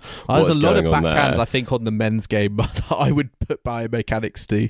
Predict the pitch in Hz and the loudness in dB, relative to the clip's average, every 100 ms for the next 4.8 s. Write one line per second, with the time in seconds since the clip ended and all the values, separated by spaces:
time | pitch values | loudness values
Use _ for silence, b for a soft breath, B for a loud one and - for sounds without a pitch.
0 | - - 82 107 101 101 - 98 104 90 | -4 -6 -2 0 2 0 0 -2 0 0
1 | 87 73 69 69 55 87 107 147 147 147 | -2 -2 -2 -2 -2 -2 0 2 2 2
2 | 143 170 196 - 139 175 165 - 156 - | 2 0 0 -2 -6 -2 -2 -2 -2 -2
3 | 135 127 131 117 139 135 127 - 139 143 | -2 -2 -2 -2 0 0 0 0 0 2
4 | 120 107 - 117 107 104 101 - | 0 -2 -2 -2 0 0 -2 -8